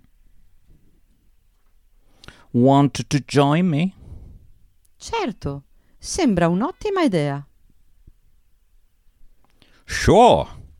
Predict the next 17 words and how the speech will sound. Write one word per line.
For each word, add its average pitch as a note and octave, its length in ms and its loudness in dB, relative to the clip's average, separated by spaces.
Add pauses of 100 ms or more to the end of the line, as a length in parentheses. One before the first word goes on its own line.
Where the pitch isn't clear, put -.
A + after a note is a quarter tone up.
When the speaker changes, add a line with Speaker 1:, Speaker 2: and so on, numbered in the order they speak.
Speaker 1:
that G#2+ 320 -2
sounds G2 640 -2
like F#2 640 -4
a D2+ 180 -12 (120)
great C#3 580 -4
idea. C#2+ 560 -8 (600)
Speaker 2:
Mi G#3 120 -2
farebbe G#3+ 480 0
bene E3+ 320 2
un F3 140 2
po' F3 200 2
di E3+ 140 -2
aria E3+ 260 2
fresca B3 760 -4
e B3+ 80 -4
di A#3 100 -2
esercizio. E3+ 840 -4